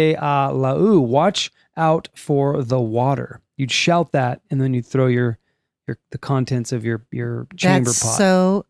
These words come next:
Speaker 1: Yeah.
Speaker 2: gross.
Speaker 1: In England, the phrase was anglicized first to gardy loo, then loo, and eventually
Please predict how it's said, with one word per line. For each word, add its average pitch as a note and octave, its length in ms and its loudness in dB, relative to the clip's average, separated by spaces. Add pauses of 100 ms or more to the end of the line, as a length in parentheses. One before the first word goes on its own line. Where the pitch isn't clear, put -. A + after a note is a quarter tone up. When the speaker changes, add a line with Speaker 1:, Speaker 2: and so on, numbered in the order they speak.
Speaker 1:
Yeah. - 220 -8
Speaker 2:
gross. D3+ 840 0
Speaker 1:
In F3+ 140 2
England, G3+ 640 4
the E3+ 80 4
phrase F3+ 540 4
was D#3+ 500 4 (260)
anglicized E3 1500 2 (340)
first G#3+ 500 0
to D#3 480 4 (140)
gardy F#3 480 2
loo, A#2+ 580 0 (320)
then D#3+ 400 4
loo, E3 600 6
and D#3 180 2
eventually F#3 760 0